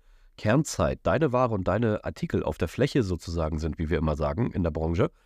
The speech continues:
dann kannst du natürlich auch hier Sampling durchführen. Das bedeutet, du könntest zum Beispiel eine Promotion-Agentur engagieren, die sich darum kümmert, dass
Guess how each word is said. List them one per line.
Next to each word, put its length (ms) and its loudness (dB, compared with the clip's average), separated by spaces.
dann 140 4
kannst 260 0
du 60 -2
natürlich 340 2
auch 120 0
hier 120 2
Sampling 480 2
durchführen. 440 0
Das 140 -2
bedeutet, 520 0
du 40 -2
könntest 380 -2
zum 140 0
Beispiel 500 0
eine 240 2
Promotion-Agentur 1200 0
engagieren, 640 2
die 120 0
sich 140 -4
darum 240 2
kümmert, 400 2
dass 360 -2